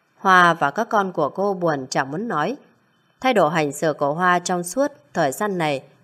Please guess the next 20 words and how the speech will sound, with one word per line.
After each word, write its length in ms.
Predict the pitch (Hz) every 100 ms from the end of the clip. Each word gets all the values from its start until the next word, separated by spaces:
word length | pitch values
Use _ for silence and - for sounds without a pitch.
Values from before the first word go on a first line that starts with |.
| _ -
khiến 300 | 180 165 226
cho 120 | 233
người 180 | 170 131
ta 280 | 175 180
phải 160 | 175 156
ngạc 140 | 160 135
nhiên. 320 | 151 196 202 196 _ _ _ _ _
Khi 160 | - 202
thường, 380 | 185 170 151 151
bà 100 | 151
thường 240 | 180 151
hung 200 | 175 208
dữ 220 | 196 190
với 120 | 254 -
Tùng, 320 | 202 160 135 - _ _ -
có 120 | 190
chuyện 180 | 202 147
gì 160 | 165 147
nhỏ 240 | 156 147
nhặt 280 | 147 156